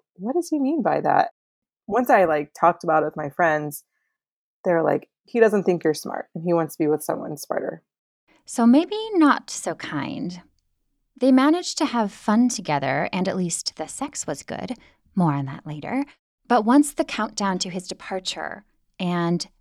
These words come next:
Speaker 2: the breakup it would signify arrived, he definitely wasn't kind about her feelings.
Speaker 1: It wasn't good, you know? Like, again, like, I was just emotionally, it was a lot, and he basically told me I needed to get my emotions together. It was very cold.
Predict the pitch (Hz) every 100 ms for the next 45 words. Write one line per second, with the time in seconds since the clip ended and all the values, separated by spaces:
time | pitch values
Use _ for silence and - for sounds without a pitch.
0 | - 202 180 180 180 202 - 196 190 185
1 | - 180 190 180 170 165 - 160 175 175
2 | - - - _ _ - 226 214 247 226
3 | 247 - 196 185 - - 175 165 151 143
4 | 147 - 147 151 143 143 - - - -
5 | _ _ _ _ _ _ _ _ _ -
6 | 196 214 208 214 208 175 170 190 196 180
7 | 202 190 175 170 165 165 165 165 - 170
8 | 165 175 - 185 180 165 165 151 160 196
9 | 180 160 156 165 - 165 160 160 170 156
10 | 160 151 151 165 - 165 151 160 - 196
11 | - - - - 160 _ _ _ _ 196
12 | 190 185 240 302 - - -